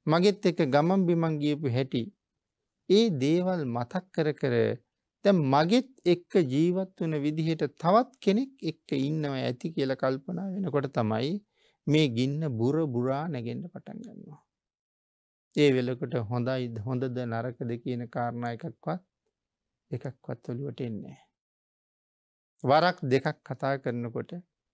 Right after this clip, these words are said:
එහෙන් ලැබෙන වචන බොහොම සැරපරුස නම් ඉතින් මරාගෙන මැරෙනවා කියන තැනට තමයි යන්නේ. නමුත්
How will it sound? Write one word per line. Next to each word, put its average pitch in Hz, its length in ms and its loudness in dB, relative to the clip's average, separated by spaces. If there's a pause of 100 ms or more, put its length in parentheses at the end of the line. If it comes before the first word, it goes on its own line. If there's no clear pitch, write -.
(300)
එහෙන් 185 320 6
ලැබෙන 147 340 2
වචන 127 400 0
බොහොම 120 300 -4
සැරපරුස 123 600 -4
නම් 120 260 -6 (1400)
ඉතින් - 240 -6
මරාගෙන 131 520 -4
මැරෙනවා 123 460 -8
කියන 123 240 -10
තැනට 123 280 -12
තමයි 185 300 -12
යන්නේ. 196 300 -16 (1600)
නමුත් 240 200 4